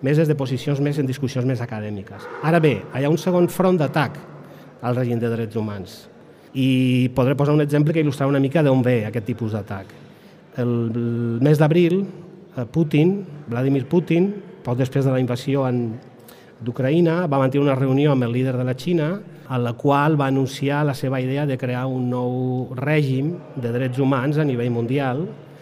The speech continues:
diferent de l'occidental, segons ell, governat per Estats Units, sota l'ègida i l'hegemonia d'Estats Units, i que hi havia diferents formes d'entendre els drets humans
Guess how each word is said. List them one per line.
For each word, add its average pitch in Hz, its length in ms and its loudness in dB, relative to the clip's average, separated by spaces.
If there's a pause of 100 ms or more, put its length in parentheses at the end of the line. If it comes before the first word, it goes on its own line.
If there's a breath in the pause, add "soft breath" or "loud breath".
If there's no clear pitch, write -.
(320)
diferent 165 720 2
de 151 140 2
l'occidental, 151 840 0 (480)
segons 123 320 -2
ell, 135 80 0
governat 123 400 -2
per 127 140 -6
Estats 120 260 -8
Units, 170 400 -2 (160)
sota - 240 -10
l'ègida 123 540 0
i - 20 0
l'hegemonia 113 480 -2
d'Estats 113 400 -8
Units, 160 380 -4 (720 loud breath)
i 147 80 0
que 180 160 4
hi 185 80 6
havia 156 200 4
diferents 170 360 2
formes 151 420 2
d'entendre 147 380 0
els 135 80 -2
drets 123 240 -4
humans 127 640 -4